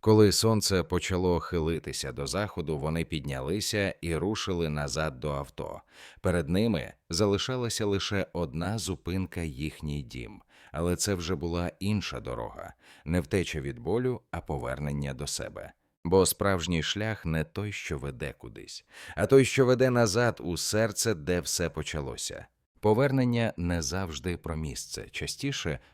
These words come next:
про внутрішній спокій, який приходить після довгого шляху, де кожен крок був кроком до себе. Дорога додому була тією ж самою, але самі вони вже були іншими.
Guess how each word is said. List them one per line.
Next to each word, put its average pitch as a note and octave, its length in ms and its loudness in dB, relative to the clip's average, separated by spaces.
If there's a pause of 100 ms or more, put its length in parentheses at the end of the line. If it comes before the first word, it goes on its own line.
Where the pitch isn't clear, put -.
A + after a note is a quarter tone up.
(140)
про E2+ 200 2
внутрішній D2+ 720 -2
спокій, D#2 560 -4
який C#2 300 -6
приходить C2+ 600 -8
після C#2 360 -6
довгого B1 680 -2
шляху, D2+ 540 -6
де C2+ 240 -6
кожен A#1+ 360 -8
крок - 460 -4 (100)
був F#2 320 -2
кроком F#2+ 520 -4 (140)
до D2 220 -2
себе. - 480 -8 (300)
Дорога G2+ 420 10
додому G2+ 500 2
була E2+ 260 2
тією F2 360 0
ж - 140 -4
самою, B1 440 -6 (320)
але G2 300 6
самі F2 400 2
вони A#2+ 240 0
вже G2 200 0
були F2 240 2
іншими. B1+ 600 -8